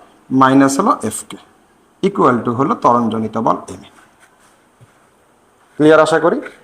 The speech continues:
এখন এসে আমরা দেখো, যদি এফ কে এর মান দেওয়া না থাকে, মিউ কে এর মান দেওয়া থাকে, দেখো মজার বিষয় হলো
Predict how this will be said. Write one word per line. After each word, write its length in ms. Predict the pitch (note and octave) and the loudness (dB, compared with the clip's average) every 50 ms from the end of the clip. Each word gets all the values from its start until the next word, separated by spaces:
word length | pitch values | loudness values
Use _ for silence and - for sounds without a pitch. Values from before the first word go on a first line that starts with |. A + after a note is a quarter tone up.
| - _ _ | -20 _ _
এখন 220 | - - - C4 | 2 2 4 4
এসে 160 | C4+ B3+ - | 4 4 4
আমরা 140 | C4+ B3+ A#3+ | 2 2 4
দেখো, 480 | F#3 D3 C#3 C3 - G#3+ G3 D3 C#3 C#3+ C#3 - | 4 4 4 4 4 4 4 4 4 2 -2 0
যদি 240 | - D3+ D#3 D#3 - G#3 - F3+ F3+ | 2 2 4 4 2 2 4 4 4
এফ 100 | F3+ F3+ - - | 4 2 -2 2
কে 60 | - | 4
এর 100 | A3 G#3 | 4 6
মান 200 | G3+ F3+ F3+ F#3 F#3 E3+ C3 | 6 6 4 4 2 2 2
দেওয়া 220 | C3+ D3+ D3+ D#3 D#3 | 4 4 6 6 4
না 160 | D#3 D#3 D#3 D#3 | 4 2 2 2
থাকে, 160 | F3 E3+ F#3+ F3+ | 0 0 0 0
মিউ 260 | D3+ C#3+ D#3 F#3+ A3+ A3+ A3+ | 2 2 4 4 2 4 4
কে 60 | G#3+ | 2
এর 100 | F#3+ D#3+ C#3 | 4 4 4
মান 100 | C3 B2+ A#2+ G#2+ | 2 2 2 0
দেওয়া 140 | A2+ G#2+ G2+ F#2+ - | 0 0 0 -2 -6
থাকে, 200 | - - - - - _ _ _ _ _ _ _ _ _ _ _ - C3+ | -16 -20 -20 -20 -20 _ _ _ _ _ _ _ _ _ _ _ -2 0
দেখো 160 | C#3 C#3 - - B2 | 0 2 2 0 2
মজার 240 | C#3 D3+ D#3 F3 E3+ D#3 | 2 4 4 4 4 4
বিষয় 240 | C#3+ C#3 D3 C#3+ C#3 | 2 2 2 2 2
হলো 120 | C#3+ E3 | 2 2